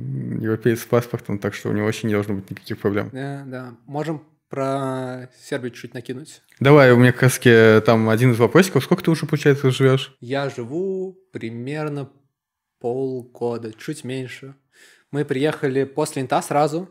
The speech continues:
Speaker 1: Мгм.
Speaker 2: Вот какой, в каких датах был инт?
Speaker 1: Ну,
Speaker 2: И вот
Speaker 1: он в ноябре был.
Speaker 2: и вот сейчас, до сегодняшнего дня.
Speaker 1: Мгм. А где живёшь? Как устроился?
Speaker 2: Э, живу не в центре. Взял себе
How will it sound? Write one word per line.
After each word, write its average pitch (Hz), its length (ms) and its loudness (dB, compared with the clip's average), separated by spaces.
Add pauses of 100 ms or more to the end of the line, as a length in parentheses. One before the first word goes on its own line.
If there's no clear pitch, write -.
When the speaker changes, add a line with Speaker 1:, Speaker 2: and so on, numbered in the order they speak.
Speaker 1:
Мгм. 175 340 8 (200)
Speaker 2:
Вот 135 120 -16
какой, 127 260 -6
в - 40 -20
каких 123 220 -8
датах 117 240 -6
был 117 160 -8
инт? 135 240 -16 (100)
Speaker 1:
Ну, 135 160 6
Speaker 2:
И 123 60 6
вот 120 160 6
Speaker 1:
он 127 100 6
в 123 100 2
ноябре 135 300 6
был. 107 240 2 (300)
Speaker 2:
и 120 80 -8
вот 123 180 -6
сейчас, 139 300 -8
до 127 120 -8
сегодняшнего 131 520 -8
дня. 123 200 -10 (680)
Speaker 1:
Мгм. 123 420 2
А 113 420 2 (140)
где 127 360 4
живёшь? 131 500 2 (220)
Как 117 100 0
устроился? 123 600 -2 (320)
Speaker 2:
Э, 127 380 -6
живу 135 1040 -2 (680)
не 147 280 -4
в 143 80 -16
центре. 190 640 -4 (280)
Взял 143 600 2
себе 131 800 -2